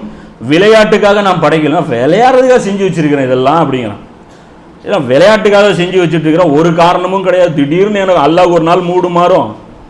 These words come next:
பூமி வந்து "போதும், சுத்துனது நிறுத்திக்கோன்னு" சொல்லி சொல்லிடுவானா?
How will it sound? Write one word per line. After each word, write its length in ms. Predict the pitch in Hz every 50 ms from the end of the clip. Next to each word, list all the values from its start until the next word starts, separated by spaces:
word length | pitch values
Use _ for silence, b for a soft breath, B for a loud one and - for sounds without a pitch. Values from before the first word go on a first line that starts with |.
| -
பூமி 240 | 143 156 180 180 180
வந்து 240 | 175 170 170 170 165
"போதும், 420 | 139 151 160 170 175 170 165 156
சுத்துனது 400 | 143 170 156 139 170 170 165 170
நிறுத்திக்கோன்னு" 480 | 156 151 156 156 156 175 170 170 170 156
சொல்லி 180 | 156 165 170 165
சொல்லிடுவானா? 720 | 147 156 151 160 165 165 160 147 143 147 165 180 131 101